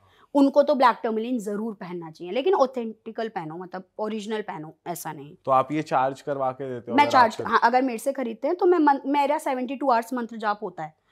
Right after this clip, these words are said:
Speaker 1: हर ब्रेसलेट पे।
Speaker 2: अच्छा।
Speaker 1: मैं जिस दिन संडे बैठती हूँ, मैं ऐसे करती हूँ बारह, बारह, बारह, बारह घंटे ऐसे। तो अगर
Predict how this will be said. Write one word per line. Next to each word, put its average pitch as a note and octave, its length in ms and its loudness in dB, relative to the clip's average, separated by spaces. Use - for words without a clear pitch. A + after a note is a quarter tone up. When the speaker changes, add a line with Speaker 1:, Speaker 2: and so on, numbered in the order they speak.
Speaker 1:
हर B3 120 8
ब्रेसलेट F3+ 460 -4
पे। F3 60 -16
Speaker 2:
अच्छा। - 300 -20
Speaker 1:
मैं A#3+ 340 0
जिस A3+ 200 -4
दिन C#4 100 -2
संडे A#3+ 300 0
बैठती G#3+ 320 -2
हूँ, C#4+ 200 -2
मैं B3 180 8
ऐसे A#3+ 240 2
करती A#3 200 -4
हूँ B3 60 -4
बारह, G3+ 220 6
बारह, G#3 220 0
बारह, F#3+ 220 -4
बारह F#3 220 -8
घंटे E3 240 -10
ऐसे। G3 220 -8
तो G3 120 -6
अगर A#3 300 0